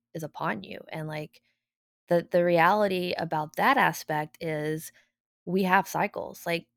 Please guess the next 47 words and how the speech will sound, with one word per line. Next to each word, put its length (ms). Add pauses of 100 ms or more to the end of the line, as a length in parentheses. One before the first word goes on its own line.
(140)
just 320
like 200
in 120
nature, 440
we 100
have 180
these 160
cycles, 480
we 100
go 220
from, 520 (380)
you 80
know, 280
from 200
spring 420
to 120
summer 680
to 200
fall 420
to 120
winter, 400
and 120
they're 140
all 160
intentional, 720 (380)
and 560
there's 240
even 460
certain 400
types 240
of 100
foods 500
that 140
we 80
should 160
be 200
eating 200
in 100
certain 260
types 300
of 60
the 80
year 400
in 80
order 220
to 180
nourish 760